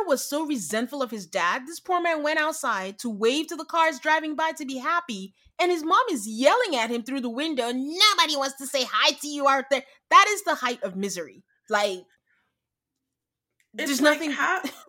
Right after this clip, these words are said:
Speaker 2: <laughs> sitcom, like, ha ha funny, and then you're like, "Wait, that's really dark."
Speaker 1: Yeah. It is. Like, y-, that's how you know how much someone hates someone. It's not even resent-, it's hatred. <laughs>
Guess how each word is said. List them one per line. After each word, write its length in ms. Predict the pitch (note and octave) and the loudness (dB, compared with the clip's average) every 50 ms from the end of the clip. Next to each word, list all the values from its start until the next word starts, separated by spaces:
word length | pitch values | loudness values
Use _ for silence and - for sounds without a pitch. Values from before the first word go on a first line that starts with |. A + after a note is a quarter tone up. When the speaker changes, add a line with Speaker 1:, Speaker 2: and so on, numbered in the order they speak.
| - - | -20 -20
Speaker 2:
<laughs> 180 | - - - - | -20 -18 -16 -10
sitcom, 520 | B3+ C4 B3+ B3 - D#4+ D#4 D4+ D#4 D#4+ D4+ | -10 -10 -10 -8 -6 -6 -4 -4 -6 -6 -4
like, 240 | A#3 G#3 G3+ - - | -2 -2 -2 -4 -6
ha 180 | - G#3+ G#3 G#3+ | -6 -6 -6 -4
ha 160 | G#3+ G3+ G3+ | -4 -6 -8
funny, 400 | G#3 - G#3 G3+ A3+ B3+ C4 - | -6 -6 -6 -6 -6 -8 -10 -10
and 160 | - G#3 G#3 | -10 -8 -6
then 120 | G#3+ A3 | -6 -4
you're 120 | G#3+ A3 G#3 | -4 -4 -4
like, 160 | G3 F#3 F3+ | -4 -4 -6
"Wait, 280 | F3+ G3 G#3 G3 F#3 - | -4 -4 -4 -4 -4 -6
that's 160 | G3+ A#3 B3+ | -8 -8 -8
really 240 | B3+ A#3+ B3 A3+ G3+ | -8 -8 -6 -6 -8
dark." 440 | - F3+ D#3+ D3+ D3 C#3+ - _ _ _ _ _ _ _ _ | -8 -10 -10 -10 -12 -14 -16 _ _ _ _ _ _ _ _
Speaker 1:
Yeah. 240 | F#3 D#3+ F#3+ F3 C#3+ - - _ _ _ _ _ _ _ _ _ _ _ _ _ _ _ _ _ _ _ _ _ _ | _ -12 -10 -10 -10 -12 -18 _ _ _ _ _ _ _ _ _ _ _ _ _ _ _ _ _ _ _ _ _ _
It 140 | - A#3 G#3 | -8 -4 -4
is. 320 | G#3 E3+ - - - - _ | -4 -4 -6 -12 -20 -14 _
Like, 240 | A#3 B3+ B3+ B3 A3+ - - | 0 0 0 0 -4 -14 -12
y-, 300 | D4 C#4 B3 A#3 G#3+ G#3+ - _ C4 C4 A#3+ G#3+ | -8 -8 -8 -8 -10 -20 -20 _ -20 -16 -4 2
that's 240 | D4+ C#4 D#4 D#4 - | 4 4 4 4 2
how 60 | B4+ A4 | -2 -2
you 80 | G4+ F#4 | 0 0
know 60 | D#4 C#4+ | 2 2
how 60 | C4 | 2
much 180 | B3 A#3 G#3+ - - | 2 0 -4 -6 -6
someone 260 | - A#3 G#3+ G3+ F3+ | -4 -4 -4 -4 -6
hates 320 | F3 E3+ F#3+ G3 G3 - - | -6 -4 -6 -6 -4 -4 -6
someone. 320 | F#3+ D3+ C#3+ C3+ C3 C#3+ | -6 -6 -8 -10 -10 -10
It's 160 | A3 G#3+ - | -10 -6 -2
not 320 | C4 C4+ C4+ D4 D#4+ D#4 - | 0 2 2 2 2 0 -4
even 240 | C4+ A3 B3 A#3+ | -8 -6 -6 -6
resent-, 320 | A#3 A3+ F#3+ - G#3 G3+ - | -6 -8 -8 -6 -6 -6 -6
it's 140 | A3+ A3 - | -6 -10 -8
hatred. 480 | A3+ A#3+ B3+ - - D#3 B2+ A#2 - _ _ _ _ _ _ _ _ _ | -6 -6 -6 -6 -6 -10 -10 -10 -12 _ _ _ _ _ _ _ _ _
<laughs> 0 | - | -4